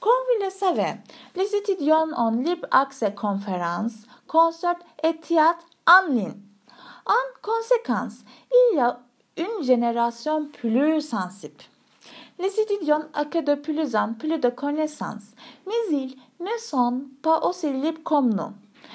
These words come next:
Par exemple, il y a une couvre-feu de deux jours par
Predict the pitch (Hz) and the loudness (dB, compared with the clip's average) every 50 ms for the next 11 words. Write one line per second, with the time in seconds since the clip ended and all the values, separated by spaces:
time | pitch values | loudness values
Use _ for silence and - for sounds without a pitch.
0 | - - - - - 508 523 523 480 - 247 240 214 190 202 226 - - - - | -20 -20 -6 2 4 4 6 4 2 2 0 0 0 0 0 -2 -8 -12 -4 2
1 | 392 453 440 415 381 - - 330 349 349 - - - - 440 427 392 311 285 285 | 2 4 4 4 0 -2 -4 -6 -8 -10 -10 -6 0 2 2 4 4 2 0 2
2 | - 294 254 226 - - _ _ - - 403 466 466 440 392 320 247 208 214 208 | 0 -2 -2 -2 -4 -12 _ _ -2 2 2 2 2 2 0 0 -2 -2 -2 -2
3 | 202 196 196 202 262 277 285 285 277 | -2 -4 -4 -4 -2 0 0 0 0